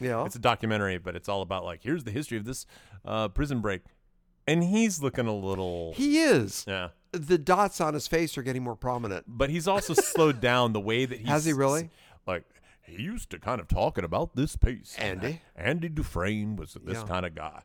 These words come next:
Speaker 1: Yeah, but
Speaker 2: And
Speaker 1: now,
Speaker 2: now as
Speaker 1: now
Speaker 2: he's speaking, it's a little bit slower and just
Speaker 1: Wow.
Speaker 2: almost a little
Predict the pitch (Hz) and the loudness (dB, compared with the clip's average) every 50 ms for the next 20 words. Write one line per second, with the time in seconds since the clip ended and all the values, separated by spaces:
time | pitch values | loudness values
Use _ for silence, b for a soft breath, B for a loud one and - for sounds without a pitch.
0 | _ - - 110 104 101 104 110 110 127 - - 131 139 131 120 104 98 113 127 | _ -12 -8 -6 -6 -4 -6 -6 -6 -4 -2 0 0 0 2 2 2 2 2 2
1 | 139 151 156 156 156 147 143 143 123 113 110 - 127 156 170 - - - 98 92 | 0 0 -2 -2 -2 -2 -2 -2 -4 -4 -4 -4 -4 -6 -10 -8 0 0 0 0
2 | 82 _ - 90 92 95 95 90 - 73 80 - 80 82 82 82 82 82 85 101 | 0 _ -10 -8 -8 -6 -8 -10 -12 -14 -18 -14 -14 -14 -14 -14 -12 -12 -8 -8
3 | 117 131 139 139 135 135 123 98 - 92 92 87 - _ - - - - - - | -8 -6 -6 -6 -8 -8 -8 -6 -4 -4 -4 -4 -8 _ -20 -18 -18 -18 -16 -14
4 | 80 82 85 87 87 85 80 85 80 82 90 - - 87 95 90 92 107 127 156 | -12 -10 -10 -10 -10 -10 -12 -12 -12 -12 -12 -10 -6 -6 -4 -2 -2 -2 -2 -2
5 | 151 139 110 95 90 92 139 165 208 240 240 233 147 120 113 107 101 - - - | -2 -6 -8 -2 0 2 2 2 0 -2 -2 -4 -2 -2 -2 -2 -4 -6 -8 -10
6 | - - 82 82 82 98 107 110 127 139 147 151 160 170 165 170 165 156 147 139 | -10 -8 -8 -8 -8 -8 -10 -10 -10 -10 -8 -6 -4 -4 -2 -2 -2 -4 -4 -6